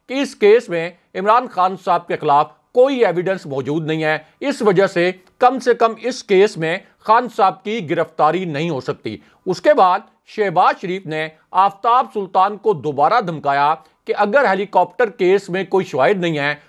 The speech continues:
तो फिर इमरान खान साहब को हर सूरत में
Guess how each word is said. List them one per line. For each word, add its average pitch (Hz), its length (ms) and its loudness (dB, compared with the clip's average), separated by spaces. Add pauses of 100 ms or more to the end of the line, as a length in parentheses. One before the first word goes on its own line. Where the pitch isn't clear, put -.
(160)
तो 214 80 2
फिर 247 280 2
इमरान 190 440 -2
खान 165 280 -2
साहब 143 320 -2
को 156 160 -2 (300)
हर 254 180 2
सूरत 208 400 -4
में 156 260 -6